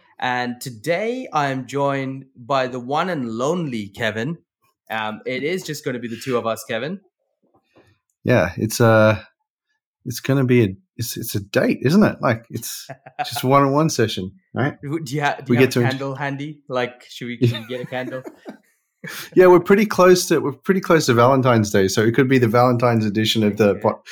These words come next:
Speaker 1: yeah.
Speaker 2: the Back Pass. <laughs>
Speaker 1: The Back Pass Duet Edition. The one, <laughs> the one-on-one.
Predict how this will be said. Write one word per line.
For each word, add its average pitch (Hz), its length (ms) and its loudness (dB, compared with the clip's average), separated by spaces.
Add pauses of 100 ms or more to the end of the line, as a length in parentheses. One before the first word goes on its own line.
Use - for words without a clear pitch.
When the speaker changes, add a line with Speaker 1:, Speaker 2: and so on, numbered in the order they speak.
(120)
Speaker 1:
yeah. - 80 -18
Speaker 2:
the 113 80 0
Back 113 260 2
Pass. - 320 0 (300)
<laughs> 135 80 -2 (220)
Speaker 1:
The 120 180 -14
Back 123 440 -6
Pass 120 320 -6 (120)
Duet 113 400 -10
Edition. 107 540 -8 (1000)
The 120 120 -8
one, 117 280 -2 (200)
<laughs> - 240 -14
the 170 60 0
one-on-one. 139 800 -4